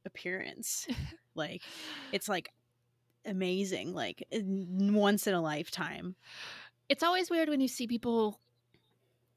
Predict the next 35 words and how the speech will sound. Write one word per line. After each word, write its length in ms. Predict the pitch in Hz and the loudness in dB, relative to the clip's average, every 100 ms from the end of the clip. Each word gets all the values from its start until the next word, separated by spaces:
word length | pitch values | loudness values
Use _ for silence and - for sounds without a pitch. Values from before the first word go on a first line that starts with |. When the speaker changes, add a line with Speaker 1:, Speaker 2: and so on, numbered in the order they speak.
| _ _ _ _ _ - | _ _ _ _ _ -6
Speaker 2:
like, 180 | 214 - | -2 -2
super 320 | - 240 226 | -2 2 4
out 120 | 214 | 4
of 80 | 202 | 2
context, 720 | - 185 190 226 240 - - - | -2 -2 0 0 -2 -6 -14 -6
especially 360 | - - 220 240 | -2 2 4 4
when 140 | 220 | 2
someplace 360 | - 208 208 - | 2 0 0 2
far 180 | 196 185 | 2 2
away. 260 | 175 190 - | 2 0 2
I 60 | |
remember 280 | 202 208 208 | 2 2 2
one 180 | 196 190 | 2 2
year 200 | 190 180 | 2 0
when 120 | - 175 | 0 0
I 100 | 170 | 0
was 180 | 175 | 0
in, 320 | 185 170 165 160 | -2 -2 -4 -4
in 100 | 185 | -2
high 240 | 185 180 175 | -2 -2 -2
school, 560 | - 196 170 170 160 - _ _ _ _ _ _ _ _ _ _ _ _ _ _ _ | -2 -2 0 0 -2 -8 _ _ _ _ _ _ _ _ _ _ _ _ _ _ _
we 160 | 202 185 | 2 2
went 160 | 185 | 2
to 100 | 208 | 2
the, 380 | 180 175 170 165 - | 2 4 4 2 0
the 120 | 196 | -2
Grand 300 | - 185 175 | 0 0 0
Canyon 580 | - 180 170 170 160 170 - _ | -2 -2 0 0 -2 -4 -10 _
for, 120 | - | -2
like, 200 | 170 170 | 0 2
our 80 | 185 | 0
family 580 | 175 175 165 170 165 180 _ _ _ _ _ - | 0 -2 0 0 -2 -4 _ _ _ _ _ -6
vacation, 540 | 185 - 196 180 196 | -6 -2 -2 0 0
and 340 | 185 180 175 - | 2 2 0 -4
we 280 | 185 180 180 | -2 -2 -2